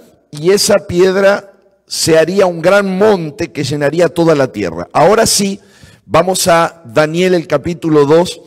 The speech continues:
y el versículo cuarenta y cuatro, que es el pasaje de la lectura bíblica. Cuando va terminando de mostrarle la revelación,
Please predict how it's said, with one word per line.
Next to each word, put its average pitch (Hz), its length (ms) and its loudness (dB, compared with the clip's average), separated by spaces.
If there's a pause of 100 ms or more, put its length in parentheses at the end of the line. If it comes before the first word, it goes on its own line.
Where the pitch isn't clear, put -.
(280)
y 135 120 -4
el 151 100 2
versículo 143 640 0
cuarenta 131 440 -2
y - 60 -2
cuatro, - 600 -4 (800)
que 131 120 0
es 147 140 0
el 151 100 2
pasaje 156 480 0
de 135 100 2
la 131 100 2
lectura 127 420 0
bíblica. 104 480 -2
Cuando 160 480 0 (340)
va 247 160 0
terminando 190 1120 0
de 135 100 0
mostrarle 170 440 -2
la 156 140 2
revelación, 139 1000 0